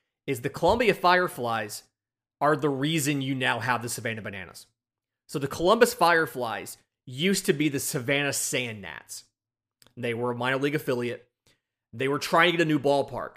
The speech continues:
and they couldn't get a new ballpark. So they relocated the team from Savannah to Columbia, South Carolina, just across the river. And so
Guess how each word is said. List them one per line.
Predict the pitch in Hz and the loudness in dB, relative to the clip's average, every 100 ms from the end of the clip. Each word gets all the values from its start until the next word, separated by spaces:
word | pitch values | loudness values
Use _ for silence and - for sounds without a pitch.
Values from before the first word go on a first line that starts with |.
| - | -14
and | 120 | -10
they | 127 | -6
couldn't | 156 165 147 | -2 -2 0
get | 151 | 0
a | |
new | 143 139 | 0 2
ballpark. | 156 202 147 117 - - _ _ _ _ _ | 4 4 2 -6 -8 -14 _ _ _ _ _
So | - 139 | -2 0
they | 123 | 0
relocated | 120 123 170 170 165 175 156 131 | -2 4 4 4 2 2 0 -2
the | |
team | 127 196 220 147 123 120 _ _ | -4 -2 0 0 -4 -10 _ _
from | - 156 | -4 -4
Savannah | 139 156 120 147 151 139 117 117 _ _ _ _ _ _ _ - | -2 -4 0 2 4 2 -4 -10 _ _ _ _ _ _ _ -10
to | 151 | -10
Columbia, | 143 143 143 135 127 | -6 -2 -2 0 -4
South | 120 123 117 | -4 -4 -4
Carolina, | - 120 123 117 87 - | -4 -2 -2 -4 -8 -10
just | 127 | -10
across | - 135 113 - | -8 -6 -6 -8
the | 107 | -12
river. | 110 104 _ _ _ _ _ _ _ _ _ _ _ _ _ - | -12 -16 _ _ _ _ _ _ _ _ _ _ _ _ _ -4
And | 135 139 | -2 -2
so | 120 - 143 135 131 127 | -2 2 4 4 2 -2